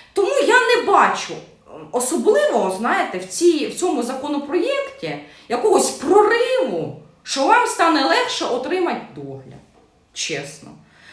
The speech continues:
Може, це зніме на якийсь час гостру соціальну напругу, яка стоїть от зараз на-, навколо цього всього. Але я вам скажу, що воно проблеми глобально не вирішить. Так що такі та справи.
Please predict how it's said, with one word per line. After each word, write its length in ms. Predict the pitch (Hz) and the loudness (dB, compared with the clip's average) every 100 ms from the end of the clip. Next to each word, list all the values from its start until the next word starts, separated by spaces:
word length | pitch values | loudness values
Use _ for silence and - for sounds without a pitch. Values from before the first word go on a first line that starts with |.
| - | -6
Може, 280 | 339 494 427 | 0 2 2
це 200 | 403 392 | 2 2
зніме 380 | 302 466 381 294 | 2 0 2 0
на 100 | 285 | 0
якийсь 380 | 277 285 302 - | -4 -4 -4 -4
час 400 | 311 277 - 160 | -2 -2 -2 -8
гостру 520 | 175 214 294 294 311 | -8 -4 -4 -4 -8
соціальну 440 | 311 370 415 427 | -6 -4 0 0
напругу, 720 | 453 523 539 605 605 494 440 440 | 0 -4 -4 0 2 2 2 -2
яка 140 | 392 | -4
стоїть 500 | 392 - 302 294 240 | -4 -8 -8 -6 -8
от 140 | 196 185 | -10 -2
зараз 340 | 226 208 180 - | 0 0 -2 -8
на-, 240 | 196 196 185 | -10 -8 -8
навколо 440 | 202 - 196 185 | -8 -8 -8 -6
цього 280 | 180 180 175 | -6 -10 -12
всього. 460 | 165 - 156 147 156 - _ - - - - | -14 -14 -14 -14 -18 -20 _ -20 -20 -20 -6
Але 220 | 370 381 | -2 2
я 180 | 381 381 | 2 4
вам 160 | 381 | 2
скажу, 340 | - 392 359 370 | 0 -4 -4 -4
що 180 | 370 | -4
воно 340 | 349 381 381 - | -4 -2 -4 -4
проблеми 460 | 381 381 359 339 | -4 0 2 2
глобально 520 | 311 339 349 339 311 320 | 0 -2 0 2 2 0
не 140 | 349 | -2
вирішить. 560 | 359 226 165 - - - - _ _ _ _ _ _ - | -2 -4 -6 -12 -18 -20 -20 _ _ _ _ _ _ -12
Так 180 | 254 | -8
що 360 | 254 330 320 311 - - | -6 -4 -4 -6 -12 -10
такі 280 | - - 302 | -8 -6 -4
та 140 | 339 | -4
справи. 640 | 359 - 494 415 180 - | -6 -2 0 0 0 -6